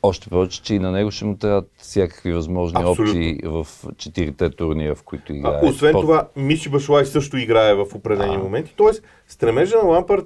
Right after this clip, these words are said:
Speaker 2: наистина е да направи така, че отбора му да е максимално широк и всички да са щастливи. Ако той това го постигне, това са страхотни качества за мениджмънта, за, за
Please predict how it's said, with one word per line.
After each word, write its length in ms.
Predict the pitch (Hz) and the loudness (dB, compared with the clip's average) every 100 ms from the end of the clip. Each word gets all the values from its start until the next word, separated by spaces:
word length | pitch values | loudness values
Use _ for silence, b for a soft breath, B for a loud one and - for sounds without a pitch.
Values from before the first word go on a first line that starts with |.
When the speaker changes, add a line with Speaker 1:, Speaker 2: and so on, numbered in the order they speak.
| - | -8
Speaker 2:
наистина 380 | 135 147 156 190 | -8 -6 -2 -2
е 40 | 185 | 0
да 100 | 160 | -2
направи 440 | 143 143 170 160 | -2 0 0 0
така, 280 | - - 160 | -6 -6 -4
че 100 | 156 | -4
отбора 280 | 123 143 151 | -4 -2 -2
му 120 | 147 | -2
да 120 | 131 | -2
е 40 | |
максимално 560 | 123 117 - 120 131 127 | -2 -6 -6 -4 -2 -2
широк 340 | 110 123 175 | -4 -2 -2
и 40 | 180 | -6
всички 260 | 151 - | -14 -14
да 100 | 147 | -10
са 100 | 131 | -10
щастливи. 420 | 120 - 139 180 185 B B B | -12 -14 -6 -6 -6 B B B
Ако 240 | 113 - | -6 -4
той 220 | - 185 | 2 2
това 240 | - 131 170 | 2 2 2
го 160 | 196 | 0
постигне, 520 | - 135 - 101 147 196 b b b | -4 -10 -8 -6 -6 -6 b b b
това 180 | - 170 | -2 -2
са 80 | - | -2
страхотни 440 | - 143 190 160 | -8 -4 -4 -4
качества 380 | 151 175 - 151 | -2 -2 -2 -6
за 120 | 135 | -4
мениджмънта, 680 | 127 127 123 135 165 165 196 | -2 -4 -4 -6 -6 -2 -4
за, 320 | 120 110 120 120 | -4 -2 -2 -2
за 320 | - 113 117 | -10 -6 -6